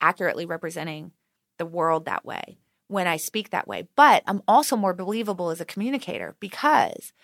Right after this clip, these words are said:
when I say to you, "Here are the possible ways I think it's gonna turn out,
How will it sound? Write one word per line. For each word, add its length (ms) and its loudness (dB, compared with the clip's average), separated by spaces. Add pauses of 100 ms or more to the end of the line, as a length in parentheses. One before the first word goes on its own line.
(220)
when 140 -4
I 180 4
say 280 -4
to 60 -2
you, 360 -4 (180)
"Here 260 -4
are 60 0
the 80 -2
possible 400 -4
ways 240 -4
I 60 -10
think 200 -14
it's 120 -16
gonna 180 -14
turn 240 -12
out, 220 -6